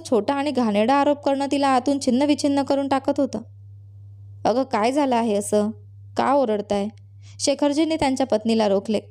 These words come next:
"मी सांगते काय झालंय. इतक्या प्रयत्नांनंतर तिच्यासाठी जे स्थळ आलं होतं, तिथं हिच्या आशिकचा फोन गेला आणि त्यांनी म्हटलं की हिचं माझ्यावर प्रेम आहे म्हणून हे स्थळ रद्द करा,"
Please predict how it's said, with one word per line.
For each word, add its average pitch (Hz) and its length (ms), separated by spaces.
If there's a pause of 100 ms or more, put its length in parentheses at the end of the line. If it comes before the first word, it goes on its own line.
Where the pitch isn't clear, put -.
(760)
"मी 269 140
सांगते 254 380
काय 269 180
झालंय. 226 280 (580)
इतक्या 247 300
प्रयत्नांनंतर 269 880
तिच्यासाठी 233 540
जे 233 140
स्थळ 247 300
आलं 226 200
होतं, 214 340 (720)
तिथं 285 260
हिच्या 277 280
आशिकचा 254 440
फोन 254 300
गेला 220 200 (580)
आणि 269 160
त्यांनी 294 340
म्हटलं 311 420
की 285 60
हिचं 262 260
माझ्यावर 269 460
प्रेम 240 320
आहे 247 200
म्हणून 262 280
हे 254 100
स्थळ 240 280
रद्द 220 220
करा," 233 220